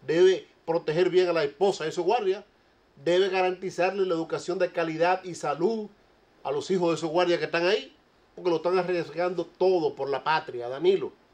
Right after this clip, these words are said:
y con eso no se juega. Nosotros no tenemos frontera con otro país que no sea Haití, y Haití sí es verdad, sí es verdad, que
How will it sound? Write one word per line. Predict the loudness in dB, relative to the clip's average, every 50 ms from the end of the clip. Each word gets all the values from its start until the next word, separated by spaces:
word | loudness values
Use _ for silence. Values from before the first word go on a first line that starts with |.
| _ _ _ _ _ _ _
y | -14 -12 -12 -12
con | -8 -4 -2 0 0 -2
eso | -2 -2 -4
no | -2 -2 -2
se | -2 -4 -6
juega. | -4 0 0 2 2 0 -2 -6 -10 -18 _ _ _ _ _ _ _ _ -4
Nosotros | -2 -2 0 2 2 2 2 4 4 2 4 4
no | 2 2
tenemos | 2 2 2 4 2 2 0
frontera | 0 -2 -2 -2 -2 0 2 2 4 4 2 0 0 -4 -8 _ _ -20 _ _ _ _
con | -6 -4 -2 2
otro | 2 2 2 2 0 -2 -2
país | -2 0 0 0 0 -2 -8 -12 -12
que | -8 -6 -6
no | -4 -4 -4 -6
sea | -6 -4 -2 0 0 0 -2 -4 -10 -12
Haití, | -10 -10 -10 -10 -14 -18 _ -10 -8 -8 -8 -10 -14 -18 _ _ -20 -20 _ _ _ _ _ _ _ _ -10
y | -4 -2 0
Haití | 0 0 -2 -4 -12 -6 -2 -2 0 0 -2 -6
sí | -8 -6 2 4
es | 6 6
verdad, | 6 6 2 2 0 2 2 0 0 -2 -6 _ _ _ _ _ _ _ _ _ _ -20
sí | -6 0 0
es | 2
verdad, | 4 4 2 2 2 2 0 -2 -6 -10 _ _ _ _ _ _ _ _ _ _ _ _ _ _ _ _ -16
que | -14 -14 -14